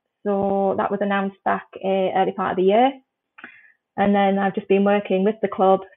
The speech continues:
to work towards getting the partnership, um, signed, sealed and delivered. And that took a big step forward today. So, uh, hopefully it'll all be announced in due course.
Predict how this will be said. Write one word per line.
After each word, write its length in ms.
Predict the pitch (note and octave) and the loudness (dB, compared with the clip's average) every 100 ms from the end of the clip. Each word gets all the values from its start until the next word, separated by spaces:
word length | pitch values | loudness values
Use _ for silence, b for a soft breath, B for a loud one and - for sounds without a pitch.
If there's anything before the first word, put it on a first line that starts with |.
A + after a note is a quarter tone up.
| - | -2
to 240 | F#3+ F#3+ F#3+ - | 0 0 -4 -2
work 180 | F#3+ F#3+ | -2 0
towards 320 | F#3 F#3+ G3 - - _ _ | 4 4 2 -6 -20 _ _
getting 160 | - - | -2 -2
the 60 | F#3 | -2
partnership, 480 | G3 - F#3+ F#3 F#3 - | -2 -2 -2 -4 -4 -2
um, 400 | F#3+ F#3+ F#3+ F#3 - _ | -2 0 -2 -6 -10 _
signed, 220 | G3+ G3 | -4 -2
sealed 220 | G3 G3 F#3+ | -2 0 0
and 80 | |
delivered. 320 | F#3+ G3 G#3+ B3 | 0 2 2 0
And 680 | - _ _ _ _ - | -2 _ _ _ _ -4
that 120 | G3+ - | -4 -4
took 140 | F#3+ | -8
a 40 | - | -2
big 140 | G3 - | -4 -2
step 220 | - - | -4 0
forward 280 | F#3+ F#3+ F#3+ | 2 2 0
today. 440 | G3 G3 F#3+ F#3+ F#3+ - | -2 0 2 2 -2 -6
So, 80 | G3 G3 G3 F#3+ | -4 -2 -2 -2
uh, 380 | - G3 F#3 G3+ | 0 2 2 2
hopefully 400 | G#3 G#3 G3 F#3+ | 0 2 2 2
it'll 120 | F#3+ | 2
all 140 | F#3+ | 2
be 280 | F#3+ F#3+ F#3+ B B B - | 2 0 -2 B B B -2
announced 320 | G#3+ A3 A3 | 2 2 2
in 100 | A3 | 2
due 160 | A3 G#3+ | 4 4
course. 420 | - G#3+ B3 E4 | 6 4 4 2